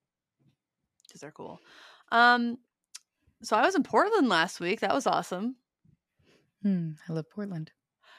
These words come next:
Speaker 1: Yes, uh, lots of cool people in Portland. I was down there to see the Hold Steady. They had a run of three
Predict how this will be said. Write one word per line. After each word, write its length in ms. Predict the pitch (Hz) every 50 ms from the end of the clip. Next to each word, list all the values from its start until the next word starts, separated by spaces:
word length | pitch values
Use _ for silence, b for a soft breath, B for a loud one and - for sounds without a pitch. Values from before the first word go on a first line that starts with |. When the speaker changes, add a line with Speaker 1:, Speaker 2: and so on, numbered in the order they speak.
| b b b
Speaker 1:
Yes, 560 | - 196 196 214 277 349 330 - - - - -
uh, 240 | - 202 202 196 190
lots 320 | 190 196 214 277 320 -
of 80 | 427 415
cool 260 | - - 392 370 320
people 400 | - - - 262 285 - 339 311
in 120 | 262 226 196
Portland. 380 | - 202 185 156 165 170 170
I 100 | - 185
was 160 | 208 233 214
down 280 | - 226 208 208 214 214
there 220 | 214 220 220 220
to 380 | 214 - - 226 214 202 202 196
see 260 | - - - 226 220
the 140 | 208 196 190
Hold 240 | 170 196 190 190 185
Steady. 360 | - - - 185 185 185 185
They 140 | 180 185 180
had 220 | 180 180 175 175
a 120 | 170 165 160
run 240 | 170 170 165 170
of 260 | 156 170 170 165 - - _ _ _ _
three 480 | - 233 233 254 254 247 247 254 -